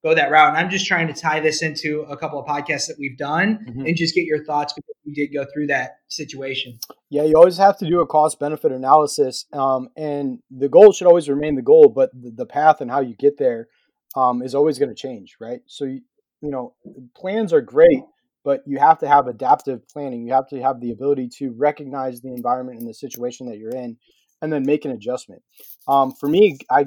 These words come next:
Speaker 2: I got an M B A and it was almost accidental that I got it. Um, I finished up my undergraduate degree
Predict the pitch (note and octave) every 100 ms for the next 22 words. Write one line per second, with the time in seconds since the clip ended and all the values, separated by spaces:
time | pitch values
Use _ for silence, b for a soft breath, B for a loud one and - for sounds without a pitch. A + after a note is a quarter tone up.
0 | C3 C#3 C#3 E3 D#3+ D#3 C#3 B2+ C#3 C#3+
1 | C#3+ C3+ C#3 C#3+ C3+ C#3 D3 C#3+ - C3+
2 | D3 C3+ C3+ C3+ B2+ A#2 A#2 A2 B2 B2
3 | G#2+ - C3+ B2 B2 - C3 - D#3+ F#3+
4 | F#3 D3 C#3 C3+ C#3+ C3+ C3 C3 B2+ A#2
5 | B2+ B2+ B2+